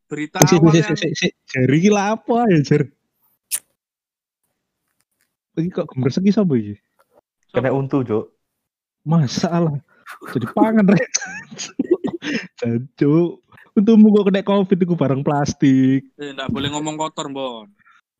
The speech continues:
Speaker 2: Eh, gak apa-apa. Elo, nang kene elo, ngomong kotor.
Speaker 1: Oh.
Speaker 2: Disclaimer. Heeh.
Speaker 1: Disclaimer.
Speaker 2: Disclaimer ae. Kan iki ancen
Speaker 1: Iya.
Speaker 2: unek-unek kayak dhewe ae to. Gak apa-apa. Eh, terus, terus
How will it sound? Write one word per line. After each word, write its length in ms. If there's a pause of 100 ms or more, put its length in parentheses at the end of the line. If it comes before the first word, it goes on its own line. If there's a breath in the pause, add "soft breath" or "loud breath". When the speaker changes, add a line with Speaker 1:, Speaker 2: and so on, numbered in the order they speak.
Speaker 2:
Eh, 160
gak 100
apa-apa. 480
Elo, 300
nang 160
kene 160
elo, 400
ngomong 340
kotor. 380
Speaker 1:
Oh. 40
Speaker 2:
Disclaimer. 500 (380)
Heeh. 440
Speaker 1:
Disclaimer. 640 (880)
Speaker 2:
Disclaimer 480
ae. 200 (120)
Kan 160
iki 240
ancen 240
Speaker 1:
Iya. 60
Speaker 2:
unek-unek 420
kayak 220 (100)
dhewe 320
ae 240
to. 400 (720)
Gak 160
apa-apa. 360 (960)
Eh, 80
terus, 240
terus 160